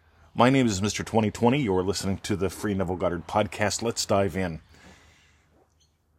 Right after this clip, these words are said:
We didn't come here to learn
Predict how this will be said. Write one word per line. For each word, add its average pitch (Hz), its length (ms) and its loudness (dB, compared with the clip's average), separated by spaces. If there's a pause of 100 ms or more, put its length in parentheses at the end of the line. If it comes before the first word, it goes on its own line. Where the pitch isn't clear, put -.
(600)
We 123 80 4
didn't 170 320 4
come 160 260 2
here 131 160 2
to - 160 -4
learn 113 720 4